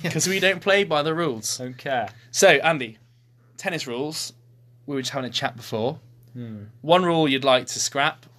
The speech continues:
Speaker 2: one rule you would like to make.
Speaker 1: Well, I wanna scrap the old medical timeout rule, because I saw, I've seen players do it loads of times over the years. Nadal's done it, Federer's done it, Djokovic has done it.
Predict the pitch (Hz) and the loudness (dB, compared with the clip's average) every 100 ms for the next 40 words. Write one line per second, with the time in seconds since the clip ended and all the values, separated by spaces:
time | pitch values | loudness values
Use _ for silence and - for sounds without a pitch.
0 | _ - 127 127 120 120 117 117 95 110 | _ -6 0 0 0 -4 -4 -8 -10 -10
1 | 110 110 104 - 107 101 104 - - - | -8 -6 -6 -6 -8 -8 -10 -14 -18 -20
2 | _ - - - - - - - 160 160 | _ -20 -20 -20 -20 -20 -20 -12 -2 0
3 | 165 - 185 170 - - 165 160 127 131 | 0 -2 -4 -2 -2 -2 0 0 0 -4
4 | - - - - - - - 131 127 123 | -10 -18 -18 -20 -20 -20 -10 -4 -2 -2
5 | 123 131 127 123 127 123 - 123 123 127 | -6 -6 -6 -6 -8 -10 -8 -8 -6 -8
6 | 113 110 101 104 - - - 123 143 127 | -8 -8 -10 -12 -18 -20 -16 -12 -4 -2
7 | 117 120 151 139 143 127 123 113 123 127 | -2 -4 -10 -4 -4 -4 -4 -6 -6 -2
8 | 123 120 123 113 110 104 107 104 98 - | -2 -2 -6 -8 -8 -8 -8 -8 -10 -18
9 | - - - _ - - 123 120 117 113 | -20 -20 -20 _ -20 -18 -6 -2 -2 -4
10 | 117 110 - 113 110 - 110 110 - - | -12 -12 -8 -8 -8 -10 -10 -10 -14 -20
11 | - 131 113 113 - 113 117 110 107 | -12 -10 -10 -14 -14 -14 -12 -12 -14